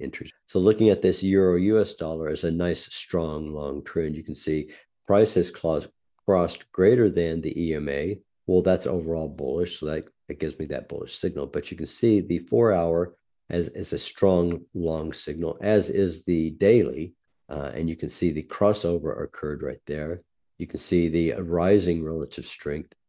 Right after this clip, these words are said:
ditto on the, uh, crossover here,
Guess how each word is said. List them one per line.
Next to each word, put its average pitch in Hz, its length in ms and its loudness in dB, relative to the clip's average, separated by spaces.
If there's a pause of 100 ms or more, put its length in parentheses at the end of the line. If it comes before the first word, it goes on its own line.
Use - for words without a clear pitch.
ditto 76 540 0
on 78 320 -8
the, 76 360 -6
uh, 67 140 -6
crossover - 580 -2
here, 87 440 4